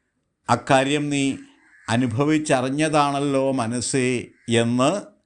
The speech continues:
ഗുരു ആത്മഗതം നടത്തിയിരിക്കുന്നു.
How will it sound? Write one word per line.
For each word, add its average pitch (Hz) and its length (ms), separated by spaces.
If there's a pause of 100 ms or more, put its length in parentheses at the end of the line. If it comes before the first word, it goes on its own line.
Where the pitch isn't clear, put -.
(480)
ഗുരു 180 540 (100)
ആത്മഗതം 175 760
നടത്തിയിരിക്കുന്നു. 123 720